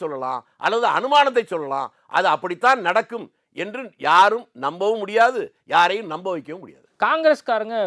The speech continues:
Speaker 2: விரும்புறாங்களோ தாவேக்காவோட கூட்டணி போலாம் அப்படின்னு சொல்லி, அது அதனுடைய பிரதிபலிப்பா தான் நீங்க தொடர்ந்து, அஹ்,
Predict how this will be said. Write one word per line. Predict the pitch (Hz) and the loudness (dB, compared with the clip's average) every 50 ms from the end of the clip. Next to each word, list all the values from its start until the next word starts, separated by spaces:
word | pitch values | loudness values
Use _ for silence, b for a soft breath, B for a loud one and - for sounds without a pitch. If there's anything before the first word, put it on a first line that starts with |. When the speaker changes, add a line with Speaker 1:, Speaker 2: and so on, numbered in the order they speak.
| 160 | -2
Speaker 2:
விரும்புறாங்களோ | 165 196 240 220 202 180 156 147 143 131 - - | -4 -4 -4 -4 -4 -4 -4 -6 -8 -10 -8 -6
தாவேக்காவோட | 135 143 160 170 170 160 - 151 139 143 143 139 - | -6 -6 -6 -6 -8 -8 -6 -6 -6 -6 -8 -10 -10
கூட்டணி | - 151 147 156 147 135 123 | -14 -14 -14 -14 -14 -14 -12
போலாம் | 123 113 113 110 | -14 -14 -12 -14
அப்படின்னு | 104 101 110 110 104 - | -16 -18 -20 -20 -20 -20
சொல்லி, | 95 95 95 _ - 123 | -20 -20 -20 _ -10 -8
அது | 139 165 190 202 - 165 | -6 -4 -4 -4 -2 -2
அதனுடைய | 170 208 226 226 226 214 220 | -2 -2 0 0 0 0 0
பிரதிபலிப்பா | 214 214 240 262 226 247 202 196 226 220 | -2 -4 -2 -4 -4 -6 -4 -2 -2 -2
தான் | 220 214 208 | -2 -4 -8
நீங்க | 185 156 135 | -10 -12 -10
தொடர்ந்து, | 139 139 151 160 147 147 139 - _ _ _ _ - | -10 -12 -12 -12 -14 -14 -16 -16 _ _ _ _ -12
அஹ், | 123 120 120 | -12 -10 -10